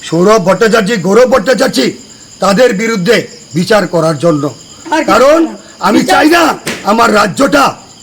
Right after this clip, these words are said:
Speaker 2: দুষ্কৃতী হোক।
Speaker 1: পশ্চিম বাংলা হোক, আমি চাই না আমার রাজ্যটা তৃণমূলের প্রশাসন হোক। আমি চাই ত্রিপুরা রাজ্যতে আর কোনো
Speaker 2: মেয়েরা
Speaker 1: আরজি করের ঘটনা না হোক। প্রত্যেকটা ঘরের
Speaker 2: একটা
Speaker 1: মেয়ে
Speaker 2: মানুষ
Speaker 1: যাতে,
Speaker 2: আমার মেয়ে।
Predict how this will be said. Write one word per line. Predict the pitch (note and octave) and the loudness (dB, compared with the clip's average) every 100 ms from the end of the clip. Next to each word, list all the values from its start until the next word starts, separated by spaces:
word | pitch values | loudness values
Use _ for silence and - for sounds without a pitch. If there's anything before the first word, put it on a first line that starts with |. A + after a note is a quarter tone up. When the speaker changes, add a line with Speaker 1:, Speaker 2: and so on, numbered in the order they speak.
| - | -16
Speaker 2:
দুষ্কৃতী | B3 - - | -12 -10 -2
হোক। | C#4+ | 0
Speaker 1:
পশ্চিম | D4 D#4 C#4 | 2 2 2
বাংলা | D4 D4 C#4+ G3+ | 2 2 2 2
হোক, | E4+ - - - - - - - - A3+ | 2 0 -8 -20 -20 -20 -20 -18 -2 0
আমি | D#4 D#4+ | 2 2
চাই | E4 E4+ | 2 2
না | F#4 E4+ - - - | 2 0 -4 -12 -8
আমার | F#3+ A#3+ G3 | -2 0 0
রাজ্যটা | A3+ A#3+ D#3+ D4 C#4+ A#3 - - - | 0 0 0 0 0 -2 -6 -20 -10
তৃণমূলের | A3+ A3+ A#3 A#3 A3 G3 | -6 -2 0 0 0 0
প্রশাসন | F3 - F3+ - G3 D3+ - | -4 -4 -4 0 -2 -2 0
হোক। | C#4+ D4+ - - - - - | 2 2 -2 -20 -20 -20 -16
আমি | - F3+ A3+ | -6 -2 -2
চাই | - A#3+ C4+ F4 F4 - - - - | 0 0 2 2 -2 -8 -20 -20 -12
ত্রিপুরা | G#3 F3+ G3+ F#3+ E3 | -8 -2 2 2 2
রাজ্যতে | A#3 D3+ A3+ B3 B3 C#4+ E4 - - - E3+ | 0 -2 0 0 2 0 0 -6 -18 -4 -2
আর | F#3 | -2
কোনো | G3+ G3+ | -4 -2
Speaker 2:
মেয়েরা | F3+ C#4+ G4 | 0 0 2
Speaker 1:
আরজি | F#4+ F#4 | 2 2
করের | C#4+ E4 E4+ - - - | 4 2 0 -4 -14 -2
ঘটনা | D4 D4+ D#4+ D#4 | 0 2 2 2
না | D4+ | 2
হোক। | D4 C4 - - - | 2 0 -8 -14 -2
প্রত্যেকটা | C4 - D4 D4+ | -2 0 -2 -2
ঘরের | A3+ B3+ C#4+ | 0 2 2
Speaker 2:
একটা | D4 | 2
Speaker 1:
মেয়ে | B3+ E4 | 2 2
Speaker 2:
মানুষ | E4+ D#4+ | 2 2
Speaker 1:
যাতে, | D#4+ E4+ | 2 2
Speaker 2:
আমার | D4+ F#4+ | 2 2
মেয়ে। | F#4+ F#4+ | 0 0